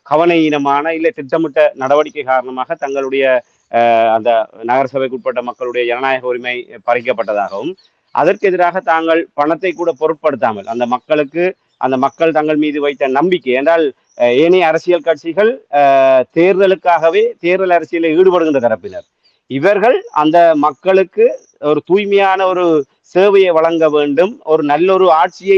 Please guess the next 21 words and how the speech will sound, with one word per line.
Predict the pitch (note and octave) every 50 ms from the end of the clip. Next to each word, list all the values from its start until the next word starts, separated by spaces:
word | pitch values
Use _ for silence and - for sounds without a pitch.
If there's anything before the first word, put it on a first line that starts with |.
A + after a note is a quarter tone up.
| G3
அந்த | F3 F3 E3+ D#3
மக்களுக்கு, | D3+ D3+ - - E3+ D#3+ D3+ D#3+ E3+ E3+ E3+ D#3 - _ _ _
அந்த | - C3+ D3+ C#3+
நகரசபையிலே, | C#3+ D3 D#3+ E3 D#3+ E3+ E3 E3 E3+ E3 D#3+ D#3+ E3 E3 D#3+ D#3 - -
நகரசபைக்குட்பட்ட | D3 D3 D3+ D#3 D#3+ C#3 D#3+ D#3+ D#3+ D3 D3+ C3 D#3 D#3 C#3+ D#3 D3
ப-, | B2+ C#3+ C#3+ C#3
பிரதேசத்திலே | B2 C#3 C#3+ D3 D#3+ D#3 D3+ D3+ C3+ D3+ D#3 E3 E3
நல்ல | D#3+ D3 D3+ D#3
ஒரு | D3+ D3 C#3+
அபிவிருத்தியையும் | C3+ C#3 C#3+ D3 D3+ C3+ A#2 D3 D3 D3 D#3 E3 F#3 F#3+ - _ _ _ -
ஒரு | D3 D3 C3+
நேர்மையான | C3 D3 D#3+ F3 F3 F3+ F3 E3+ E3+ E3 D3+
நிர்வாகத்தையும் | D3 D#3+ D#3+ E3+ F#3 F#3 E3 E3+ E3 F#3 F3+ D#3+
வழங்க | C#3 C#3+ D#3+ F#3 F#3+ G3+ G3+
வேண்டும் | G3+ G3+ G3+ F#3+
என்ற | F#3+ F3 D#3+ D3+
நோக்கத்துக்காக | D3 D3+ D3+ - D3 C3 B2+ A#2 - A#2 A2 G#2 G#2 D#3 G3+ - - _ _ _ _ _
சமூக | D3+ C#3+ D#3+ G#3+ A3+ B3+ B3+
மட்ட | A#3+ A#3+ G#3 A#3
அமைப்புகளுடைய, | A3 F#3 F#3 F#3+ F3+ - G3+ F3 F#3 F#3 F#3 F3+ F3 F3+ F3+ F3+ F3 E3+ E3+ - - _ _ _ _ _
அஹ், | - C3 C#3 C#3 C3+ C3+ C3+